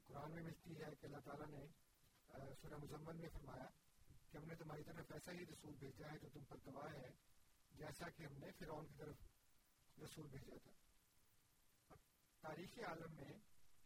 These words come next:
حضرت موسیٰ علیہ السلام کے بعد حضرت محمد صلی اللہ علیہ وسلم جیسا اور کوئی نبی نہیں آیا۔ جو عیسائی ہیں، وہ اس کو چسپاں کرنے کی کوش-، کوشش کرتے ہیں مسیح علیہ السلام پر،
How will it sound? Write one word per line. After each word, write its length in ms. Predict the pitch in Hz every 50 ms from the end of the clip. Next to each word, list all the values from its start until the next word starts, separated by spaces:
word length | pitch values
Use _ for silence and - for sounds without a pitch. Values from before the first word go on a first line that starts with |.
| - - - -
حضرت 340 | 147 - 165 175 170 160
موسیٰ 300 | 165 170 185 - - 214
علیہ 120 | - 190 180
السلام 380 | 160 - - 160 139 139 143
کے 120 | - - 143 - -
بعد 240 | - 160 170 - - - - - - - - - - - - - - - -
حضرت 320 | - - 143 165 165 147 147 147
محمد 320 | 139 139 147 156 170 185 202 -
صلی 160 | 185 165 160
اللہ 180 | 147 143 143 143
علیہ 440 | 143 147 151 156 156 147 139 143 147
وسلم 320 | 135 - 143 143 147 147
جیسا 240 | 143 151 - - 175
اور 180 | 165 160 165
کوئی 220 | - - 220 226 208
نبی 220 | 185 160 151 147
نہیں 140 | 139 127 127
آیا۔ 100 | 120 117 - - - - - - - - - - - - - - - - - - - -
جو 380 | 143 160 170 170 170 170 180 - - - -
عیسائی 380 | - - - 160 160 190 220 214
ہیں، 200 | 196 170 - - - - - - - - - - - - - - - - - - - - - - - -
وہ 200 | 135 170 185 196
اس 120 | 190 - -
کو 160 | - 185 180
چسپاں 400 | - 165 - - - 165 170 170 -
کرنے 220 | 170 165 170 165
کی 120 | 156 147 139 -
کوش-، 220 | 160 139 - -
کوشش 320 | - 156 143 - 160 147
کرتے 240 | 139 160 - - 165
ہیں 80 | 175 165
مسیح 300 | 170 165 - - 180 175
علیہ 120 | 156 -
السلام 340 | - - - - - 123 120
پر، 140 | - -